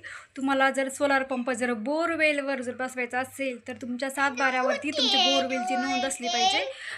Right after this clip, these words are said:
तुम्हाला पंप जर विहिरीवर बसवायचा असेल, तर तुमची विहिरीची नोंद ही तुमच्या सात बारावरती असलीच पाहिजे, त्याशिवाय आपण पंप म्हणजे त्या सोलारचा फॉर्म भरू शकत नाही. तर सर्वप्रथम आपण शासनाच्या अधिकृत साईटवर जाऊन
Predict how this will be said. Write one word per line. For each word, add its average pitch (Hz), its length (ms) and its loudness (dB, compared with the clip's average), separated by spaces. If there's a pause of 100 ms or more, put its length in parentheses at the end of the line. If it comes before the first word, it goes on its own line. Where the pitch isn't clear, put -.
(140)
तुम्हाला 269 260 0
पंप 277 320 -2
जर 262 240 -2
विहिरीवर 302 600 0
बसवायचा 254 540 -4
असेल, 277 380 -6
तर 247 60 -6
तुमची 254 560 -8
विहिरीची 247 460 -6
नोंद 254 260 -6
ही 339 180 -4
तुमच्या 240 280 -10
सात 233 180 -8
बारावरती 233 680 -8
असलीच 254 400 -8
पाहिजे, 240 220 -4
त्याशिवाय 247 420 -4
आपण 262 320 -4
पंप 254 360 -4
म्हणजे - 720 -6
त्या 247 140 -2
सोलारचा 247 400 -4 (100)
फॉर्म 240 200 -6
भरू 220 200 -8
शकत 233 360 -12
नाही. 247 240 -8 (280)
तर 285 160 2
सर्वप्रथम 320 760 4
आपण 262 320 -6
शासनाच्या 262 520 -2
अधिकृत 302 520 -4
साईटवर 254 440 2
जाऊन 254 360 -2